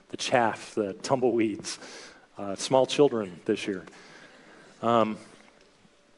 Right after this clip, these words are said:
but chaff, what they're trying to say is if you follow that path, you will be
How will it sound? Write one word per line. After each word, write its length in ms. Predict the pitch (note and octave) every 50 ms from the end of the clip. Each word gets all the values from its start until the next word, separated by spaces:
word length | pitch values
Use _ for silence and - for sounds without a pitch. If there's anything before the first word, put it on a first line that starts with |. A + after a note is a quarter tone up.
| - - - _ _ _ _ _ - -
but 320 | D3+ D3 C#3+ - - -
chaff, 720 | - - - F#3 G#3 G#3 F3+ C3 G#2+ - - - - - - -
what 240 | - D#3 D3+ D#3 -
they're 120 | D#3 D3+
trying 200 | C#3+ - F3 E3+
to 60 | D#3+
say 220 | D#3 - F3 E3 D#3
is 160 | C#3+ A#2 -
if 120 | C3+ -
you 80 | - E3+
follow 440 | D#3+ - - - D#3 D#3+ E3+ E3+ D#3
that 180 | D3 D3 -
path, 420 | - - D#3+ D#3+ D3+ C#3 B2+ - D3
you 120 | C#3+ D3+
will 180 | D3+ D3+ C#3+ C#3
be 480 | - C3+ C3+ C3+ C3 C3 B2+ A#2+ A2+